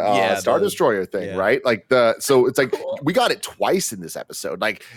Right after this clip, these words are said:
Speaker 1: they, they did it multiple times of setting up, like, "Yo, you were being stalked by Vader, and, like, he's about to fuck you up." And w-, how he fucks him up, it's so much more brutal than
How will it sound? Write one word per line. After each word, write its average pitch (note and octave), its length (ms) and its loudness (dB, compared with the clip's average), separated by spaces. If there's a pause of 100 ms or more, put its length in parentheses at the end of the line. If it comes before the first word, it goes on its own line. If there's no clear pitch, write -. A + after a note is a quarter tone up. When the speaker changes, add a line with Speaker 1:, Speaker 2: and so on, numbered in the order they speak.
Speaker 1:
they, F3 180 2
they F3 220 0
did F#3+ 160 6
it E3+ 160 0
multiple F3 440 2
times B2+ 440 0
of - 60 -14
setting B2 280 2
up, C3 160 0
like, G#2+ 180 0
"Yo, A#2 300 2
you A2 180 -8
were G#3+ 120 -6
being D#3 260 -10
stalked G#2+ 720 -4
by G2+ 160 0
Vader, G2+ 520 -4
and, A#2 140 0
like, G#2 160 -2
he's C#3 220 -6
about G#2+ 420 -4
to G2+ 120 -10
fuck G2+ 280 -4
you F#2 140 -8
up." A#2 180 -2 (320)
And D3+ 160 -2
w-, A#2+ 220 -12
how D#3+ 240 2
he A3+ 120 0
fucks F#3 300 -2
him A#2+ 120 0
up, C#3+ 200 0
it's - 200 -2
so - 360 2
much A3+ 320 -2
more C3+ 220 0
brutal C3 560 -6
than A2+ 320 0